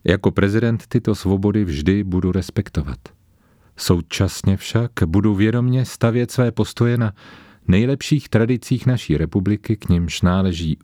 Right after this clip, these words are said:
úcta k české státnosti, boji našich legionářů, obětem dvou světových válek a holokaustu, hrdinům odboje a obětem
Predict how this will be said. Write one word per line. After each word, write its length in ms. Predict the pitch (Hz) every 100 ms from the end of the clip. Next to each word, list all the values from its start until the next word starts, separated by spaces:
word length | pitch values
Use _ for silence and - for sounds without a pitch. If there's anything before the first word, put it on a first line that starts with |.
| _
úcta 580 | 90 85 - - 92 85
k 80 | -
české 440 | - 85 - - 69
státnosti, 800 | - 87 90 98 92 - 95 - - - _ _ _ -
boji 400 | 69 104 107 107
našich 400 | 98 95 82 -
legionářů, 920 | 92 87 98 98 92 92 98 87 85 - - _ _ _ _ -
obětem 800 | 95 92 107 - - 113 113
dvou 280 | 95 107 107
světových 600 | 101 104 107 117 110 85
válek 580 | 90 92 101 107 - - -
a 60 | 87
holokaustu, 920 | 71 80 78 78 92 92 - 101 92 - - - _ -
hrdinům 500 | 92 101 131 147 131
odboje 600 | 104 95 92 110 110 117 -
a 120 | - 87 _
obětem 720 | 85 82 101 101 107 101 101